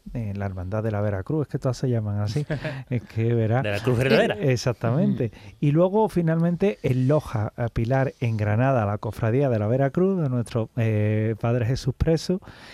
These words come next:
Speaker 1: y Sa-, María Santísima de los Dolares, que es la decana de la provincia de Málaga, que es fundada, fíjate, en el año mil quinientos cuarenta y tres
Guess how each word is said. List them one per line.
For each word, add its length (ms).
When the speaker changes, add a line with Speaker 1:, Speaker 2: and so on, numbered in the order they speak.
Speaker 1:
y 200
Sa-, 300
María 280
Santísima 560
de 100
los 160
Dolares, 380
que 300
es 100
la 340
decana 420
de 100
la 100
provincia 440
de 100
Málaga, 380
que 140
es 60
fundada, 460
fíjate, 520
en 180
el 120
año 260
mil 320
quinientos 520
cuarenta 400
y 40
tres 240